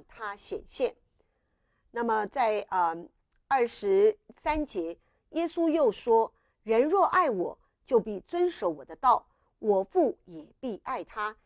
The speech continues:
并且我们要到他那里去，与他同住。”所以当我们说我们爱主的时候，就是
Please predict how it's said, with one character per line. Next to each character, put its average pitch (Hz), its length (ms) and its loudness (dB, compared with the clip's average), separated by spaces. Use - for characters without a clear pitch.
并 330 140 6
且 226 200 0
我 202 160 2
们 185 300 -4
要 254 180 0
到 208 160 0
他 214 200 -10
那 269 240 -6
里 165 140 -14
去， 226 300 -10
与 170 260 -8
他 226 300 -6
同 151 300 -20
住。” - 260 -8
所 370 100 -6
以 349 120 -2
当 381 320 0
我 269 120 0
们 175 200 -8
说 - 220 0
我 285 120 2
们 190 200 -4
爱 330 200 -4
主 170 200 -16
的 170 80 -20
时 - 180 -16
候， - 240 -8
就 233 180 4
是 190 320 -4